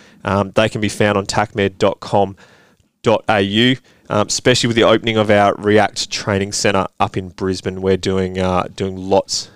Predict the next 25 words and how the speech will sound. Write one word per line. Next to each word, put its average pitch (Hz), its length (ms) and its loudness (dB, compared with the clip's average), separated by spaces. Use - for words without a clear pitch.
and 95 160 -6
lots - 240 -4
of 92 140 -12
courses, 107 560 2
incorporating 107 680 0
and 101 80 -8
using 101 420 -4
the 107 80 -2
Smart 101 460 0
methodologies. 113 840 2
So, 110 380 4
um, 117 380 2
thanks, 147 400 -2
guys. 151 300 4
Thanks 151 220 0
for 135 80 2
listening. 139 440 0
Uh, 110 280 4
apologies 135 720 0
if - 220 -4
we've 117 160 0
been 123 160 4
a - 20 -4
bit 110 120 0
slow, 120 500 2